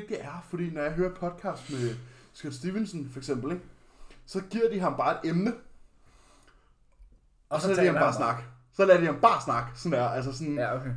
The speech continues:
Speaker 1: nogle gange så er det sådan, så, så har Scott McNally, fordi jeg hører meget Advi-, Advices Radio, Muscle Minds, så har de bare sådan,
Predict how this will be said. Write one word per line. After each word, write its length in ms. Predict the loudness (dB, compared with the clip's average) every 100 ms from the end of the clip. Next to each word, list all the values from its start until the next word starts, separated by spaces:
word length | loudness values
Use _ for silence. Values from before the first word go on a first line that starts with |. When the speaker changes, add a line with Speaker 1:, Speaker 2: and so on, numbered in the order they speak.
| -2
Speaker 1:
nogle 180 | -2 0
gange 200 | -2 0
så 60 |
er 40 | -2
det 100 | -2
sådan, 220 | -4 -6
så, 240 | -2 0 0 -4
så 80 | -8
har 100 | -10
Scott 360 | -4 -2 -2
McNally, 380 | -8 -4 -2 -4
fordi 140 | -4 -6
jeg 80 | -6
hører 100 | -6
meget 260 | -4 -6
Advi-, 300 | -4 -8 -8
Advices 440 | -8 -4 -4 -6 -6
Radio, 360 | -6 -6 -8 -10 -20 -20 -20 -16 -6
Muscle 320 | -2 -2 -2 -4
Minds, 180 | -6
så 140 | -8 -8
har 80 | -6
de 120 | -2
bare 220 | 0 0
sådan, 420 | -4 -6 -6 -8